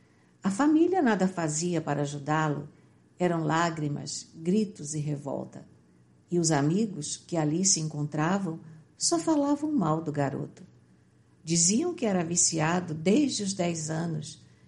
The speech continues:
que batia na mãe e nas irmãs, que furtava a família. E Caio os ouvia. Queria levantar-se,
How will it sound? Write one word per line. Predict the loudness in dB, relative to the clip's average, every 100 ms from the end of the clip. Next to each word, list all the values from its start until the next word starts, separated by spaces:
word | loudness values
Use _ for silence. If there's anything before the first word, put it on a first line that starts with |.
| _ -16
que | -6
batia | 0 2 2 2 4
na | 4
mãe | 2 0 0 -2
e |
nas | -2 -2
irmãs, | -2 -2 -2 0 0 -2 -8 -10 -18 -20 -12
que | -10
furtava | -4 -6 -6 -2 0 0 -2 -4
a | -4
família. | -6 -6 -6 -8 -12 -16 -20 -20 -20 _ -20 -20 _ -20 -20 -6
E | -6
Caio | 0 4 4 4 2
os | 4
ouvia. | 4 2 2 0 0 -4 -6 -16 -20 -20 -20 -16
Queria | -4 0 2
levantar-se, | 4 4 2 0 0 0 2 2 2